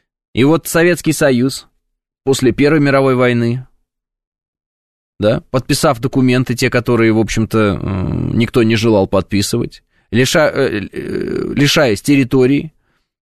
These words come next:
должен был за короткий промежуток времени достичь высоких результатов. Советский Союз этих результатов почти всех достиг к сорок первому году. Результаты были,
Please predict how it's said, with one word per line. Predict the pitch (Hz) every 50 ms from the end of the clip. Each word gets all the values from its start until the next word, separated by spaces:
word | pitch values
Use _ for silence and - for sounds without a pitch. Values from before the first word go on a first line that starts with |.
| _
должен | - 127 135 139 131 139 135
был | 127 131 127 110
за | 120 123 120
короткий | - 127 127 131 - - 123
промежуток | - 120 123 117 117 107 117 113 - 110 -
времени | 113 113 123 131 139 147 156 - 180 - _ _ _ _ _ _ -
достичь | 117 117 - - 147 131 -
высоких | 120 117 - 127 117 110 110 107
результатов. | 104 104 104 104 95 - 104 85 - - - - - - _ _ _ _ _ _ _ _ _ _ _ _ _ _ _ _ _
Советский | - 117 123 135 139 - - 151
Союз | 131 - 147 165 196 185 -
этих | 180 165 175 151 160
результатов | 147 135 143 135 - 185 196 - 170 - _ _ _ _ _ _ _ _ _ _ _ _ _ _ _ -
почти | 165 170 - - - - 131 104 - - - 110 - -
всех | - - 117 127 127 -
достиг | - 113 113 - - - 67 - - - - _ _ _ _ _ _ _ _ _ _ _ _ _ _ _ _ _ _ _ _ _ _ _
к | - - 147 147 151 143 131 - - _
сорок | - - 139 131 127 -
первому | - 131 117 120 113 113
году. | 107 104 101 82 78 - - - - - - - _ _ _ _ _ _ _ _ _ _ _ _ _ _ _ _ _ _ _ _ _ _ _ _ _ _ _ _ _ _ - - _ _ _ _ _ -
Результаты | 95 120 131 135 165 165 160 202 233 226 226 - 185 170
были, | 139 147 214 254 233 160 107 80 78 -